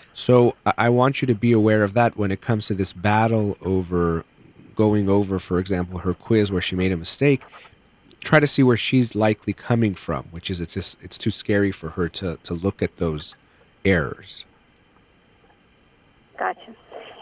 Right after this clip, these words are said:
Speaker 2: Also, about her older sister,
Speaker 1: Mm-hmm.
Speaker 2: um, we don't, as, as I mentioned, we don't interfere, uh, in what she's doing at school because she's on top of everything herself.
Speaker 1: Mm-hmm.
Speaker 2: She is principal role,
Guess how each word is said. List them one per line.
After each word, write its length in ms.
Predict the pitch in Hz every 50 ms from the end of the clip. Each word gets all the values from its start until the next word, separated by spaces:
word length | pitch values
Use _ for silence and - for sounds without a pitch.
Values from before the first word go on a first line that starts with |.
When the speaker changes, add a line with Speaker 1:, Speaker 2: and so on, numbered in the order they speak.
| - -
Speaker 2:
Also, 500 | - 277 262 247 _ - 254 254 247 233 - -
about 320 | 233 208 220 226 240 - _ _ -
her 440 | 233 - - 226 220 208 202 196 -
older 420 | - - 226 214 208 208 202 190 190 _ _ -
sister, 640 | 254 269 262 _ _ _ 285 285 285 285 285 285 - -
Speaker 1:
Mm-hmm. 440 | - 107 143 _ _ _ _ - -
Speaker 2:
um, 480 | 214 202 196 196 196 196 196 196 190 - - - 214 196
we 160 | 202 240 233
don't, 480 | 214 - 240 233 240 240 233 226 214 - _ - _ _ -
as, 180 | - 208 202 196 202 220 _ _ _ _ _ _ _ _ _
as 200 | - 202 208 202
I 100 | 208 196
mentioned, 580 | 202 208 202 196 202 208 208 - - 214 196 190
we 80 | 196 208
don't 260 | - 208 208 - -
interfere, 960 | - 208 208 208 - 214 185 185 - - - 208 208 208 208 208 202 208 220 - - - - - _ -
uh, 280 | - 196 190 180 180 - _
in 240 | - 208 190 190 190
what 180 | 190 196 185 _ - -
she's 140 | 214 190 175 _
doing 260 | - 202 196 190 165
at 180 | 147 185 180 _
school 220 | - - 226 214
because 320 | 208 214 202 - - 190 185 - -
she's 160 | 208 196 185 -
on 180 | - - 190 185
top 220 | - - 214 202 214
of 160 | 208 202 - _
everything 460 | - 202 185 208 214 214 - 226 226 220
herself. 640 | 202 - - 175 - _ _ - 214 220 240 262
Speaker 1:
Mm-hmm. 360 | _ - - - 466 466 - 403
Speaker 2:
She 80 | 381 381 - -
is 220 | - 208 214 214 214 - - -
principal 560 | - 233 226 220 - 262 226 - 247 226 220
role, 420 | 214 226 220 220 220 220 220 226